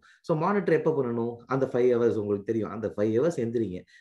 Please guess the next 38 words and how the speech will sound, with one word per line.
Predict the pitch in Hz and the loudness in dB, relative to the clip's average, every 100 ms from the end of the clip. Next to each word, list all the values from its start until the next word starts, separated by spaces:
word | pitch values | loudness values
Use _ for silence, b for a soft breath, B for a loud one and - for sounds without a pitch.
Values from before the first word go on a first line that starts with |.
| b | b
ஒர்க் | 123 185 | 2 4
எல்லாம் | 180 185 196 190 | 4 2 2 0
போயிட்டு | 165 190 190 | 2 2 0
இருக்குனாவே | 151 - 143 139 170 | -8 -6 -4 0 0
நீங்க | 202 147 | 0 0
அதுல | 123 131 | 0 2
இருந்து | 135 | 2
வெளியே | 113 113 | 2 2
வந்துடலாம். | 95 90 90 - | 0 -4 -8 -8
அப்படியே | 104 113 113 | -4 -2 0
பார்த்துக்கிட்டே | 117 117 104 117 | -2 -2 2 2
இருக்கணுமா, | 101 101 101 | 2 -2 -4
அஞ்சு | 104 101 | -4 -6
மணி | 104 | -4
நேரம் | 104 107 107 | -2 -2 -4
பார்த்துக்கிட்டே | 104 101 104 | -6 -4 -4
இருக்கணுமா, | 101 101 | -4 -6
கண்ணு, | 110 110 | -6 -6
அதெல்லாம் | 101 95 104 | -6 -4 -4
ஒண்ணும் | 95 101 107 | -4 -4 -6
கிடையாது. | 92 85 95 175 B B B | -6 -6 -4 -6 B B B
நீங்க | 131 131 123 | -2 0 0
இ-, | 117 127 | -2 -4
அந்த | 123 127 | -4 -2
ஒர்க் | 120 170 196 | 0 0 0
அங்க | 170 | -2
கரெக்டா | 147 151 160 - | -2 -2 -4 0
போகல | 165 190 175 170 | 4 4 4 2
அப்படின்னா, | 151 135 156 226 | 0 -2 -2 -2
நீங்க | 143 131 | 0 0
தேவைன்னு | 120 123 120 98 | 0 -2 -2 -6
அர்த்தம். | - - _ _ _ - | -8 -18 _ _ _ -6
அந்த | 127 123 | -2 4
எப்ப | 139 156 214 | 4 4 2
நீங்க | 190 | 2
தேவைங்கிறது | 143 160 185 185 170 156 | 0 0 0 0 -2 -2
உங்களுக்கு | 202 123 110 - | -2 -2 -4 -2
தெரியணும். | 117 110 - | -2 -4 -8